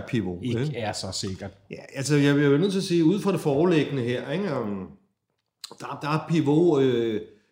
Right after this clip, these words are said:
Speaker 1: det er ikke noget, jeg vil bruge til min, altså, hvis jeg, hvis jeg kan slippe for det.
Speaker 2: Mm.
Speaker 1: Men igen, forleden, da jeg snakkede Chenin Blanc, så var der to meget naturagtige vine, og også nogle, hvor der kan være meget C O to i. Så, så er der mange af dem, som vælger at putte kapsel på.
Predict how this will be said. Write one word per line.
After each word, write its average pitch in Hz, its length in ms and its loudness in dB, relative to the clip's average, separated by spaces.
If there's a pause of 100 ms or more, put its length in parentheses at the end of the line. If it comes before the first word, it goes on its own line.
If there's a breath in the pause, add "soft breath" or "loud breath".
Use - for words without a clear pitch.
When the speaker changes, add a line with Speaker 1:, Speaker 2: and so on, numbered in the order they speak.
Speaker 1:
det 127 60 -10
er 131 40 -4
ikke 139 120 -2
noget, 131 160 2
jeg 131 60 0
vil 127 80 -4
bruge 123 260 0
til 120 240 -2
min, 107 260 -6 (220)
altså, 107 160 -14
hvis 98 200 -10
jeg, 98 160 -10
hvis 123 180 -12
jeg 101 80 -12
kan 87 80 -14
slippe - 300 -14
for 82 140 -10
det. - 100 -18 (160)
Speaker 2:
Mm. 110 100 -12 (120)
Speaker 1:
Men 120 180 -4
igen, 117 240 -4 (760 soft breath)
forleden, 160 320 0
da 156 80 2
jeg 127 100 0
snakkede 117 300 -8
Chenin 117 380 -6
Blanc, 113 240 -4
så 151 80 -2
var 139 80 0
der 135 100 -2
to 151 160 -2
meget 135 640 0
naturagtige 127 680 -2
vine, 117 200 -4
og 117 200 -10
også 139 200 -2
nogle, 139 160 0
hvor 135 100 0
der 123 120 -2
kan 127 120 -8
være 107 160 -2
meget 104 300 -4
C - 220 -6
O 110 100 -2
to 143 240 -2
i. 131 80 -6 (500 soft breath)
Så, 135 220 -2
så 139 80 -4
er 131 40 -2
der 123 80 -2
mange 117 180 -2
af 139 60 -2
dem, 127 200 -2
som 123 260 -4
vælger 117 280 0
at 127 200 -6
putte 107 220 -2 (180)
kapsel 143 360 -6 (100)
på. 80 120 -14